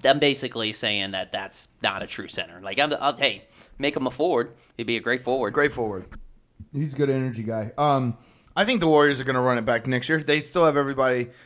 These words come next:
Speaker 2: all the important people under contract through next year. Steph Curry, um,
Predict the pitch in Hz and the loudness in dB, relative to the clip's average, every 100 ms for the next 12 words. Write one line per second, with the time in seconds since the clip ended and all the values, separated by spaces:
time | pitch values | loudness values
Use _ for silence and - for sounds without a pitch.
0 | _ - 143 139 127 131 131 123 127 120 | _ -2 0 0 -2 -2 -4 -6 -6 -2
1 | 120 117 117 113 113 113 107 - 120 107 | 0 0 -2 -4 -4 -4 -6 -6 -6 -6
2 | 101 - 107 110 _ _ - 127 113 123 | -8 -8 -6 -6 _ _ -8 -4 -2 0
3 | 113 117 113 113 110 107 101 98 | 0 0 -4 -4 -2 -2 -2 -8